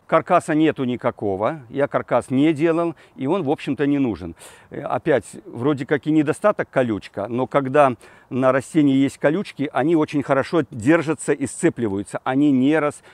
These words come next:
их ни ветром, ничем не раз-, это самое, не разрывает.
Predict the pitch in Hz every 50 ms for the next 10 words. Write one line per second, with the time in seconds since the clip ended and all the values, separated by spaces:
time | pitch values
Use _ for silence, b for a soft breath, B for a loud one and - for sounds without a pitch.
0 | B - 165 156 - - 156 180 196 147 139 156 160 151 - 143 143 139 143 147
1 | - - 185 175 160 131 127 139 143 135 131 107 113 113 - - 113 - 127 110
2 | 95 95 95 92 90 B B B B B B 120 127 151 143 139 113 135 143 135
3 | 127 113 101 90 87 87